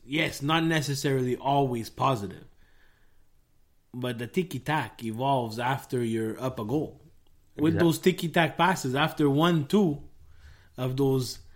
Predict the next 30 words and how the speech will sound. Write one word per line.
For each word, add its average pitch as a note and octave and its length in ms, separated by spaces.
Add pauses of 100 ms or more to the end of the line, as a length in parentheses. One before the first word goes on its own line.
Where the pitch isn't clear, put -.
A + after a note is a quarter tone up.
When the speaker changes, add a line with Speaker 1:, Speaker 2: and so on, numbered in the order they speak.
(180)
Speaker 1:
ninety D#3 420
to D3 160
a C#3 60
hundred C#3+ 520
pass D3+ 320
sessions C3+ 460
when C3 120
they B2+ 120
score C3+ 260
a A#2+ 60
goal, D3 380 (260)
the D3 140
other G3 140
team G#3 240
is C#3+ 120
exhausted. B2 540 (1200)
We E3 320
don't F3 280
have F3 400
that. G#2 380
Speaker 2:
No. A#2 200
Speaker 1:
We're E3+ 140
terrible F#3 560
in B2+ 80
the B2 100
final A#2+ 340
third. - 280 (800)
Barcelona D3 800
had B2 240
Messi. B2 400